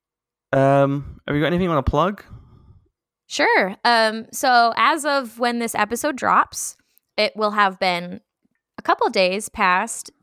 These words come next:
Speaker 2: Blue Bantha Milk Company's first part of their Solo,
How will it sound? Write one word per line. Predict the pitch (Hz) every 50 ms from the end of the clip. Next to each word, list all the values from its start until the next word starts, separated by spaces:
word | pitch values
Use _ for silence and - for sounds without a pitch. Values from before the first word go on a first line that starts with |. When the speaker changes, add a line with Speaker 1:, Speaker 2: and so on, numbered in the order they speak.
| _
Speaker 2:
Blue | - 196 202 208 226 240 247
Bantha | 202 - 202 208 214 220 - 214 208
Milk | 208 202 196 196 196 - - _
Company's | - - 208 208 208 202 208 196 196 190 180 175 180 185 180 - - - - _ _ _ _ _ _ _ _
first | _ - - 403 427 349 262 262 - - -
part | - 233 214 185 170 202 - _ _ -
of | - 220 220 208
their | 226 220 214 208
Solo, | - - - - - - - 294 277 262 247 240 208 185 180 175 170 170 190